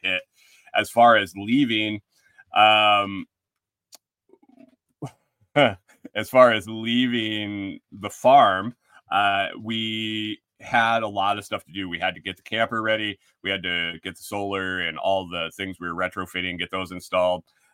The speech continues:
Um, and Pip,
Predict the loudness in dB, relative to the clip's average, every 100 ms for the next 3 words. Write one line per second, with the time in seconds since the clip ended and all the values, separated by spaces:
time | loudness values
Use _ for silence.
0 | -2 2 4 4 0 -6 -6 -4 0 0
1 | 0 -2 -8 -14 -20 _ _ _ _ _
2 | _ _ _ -20 -20 _ -4 -4 -6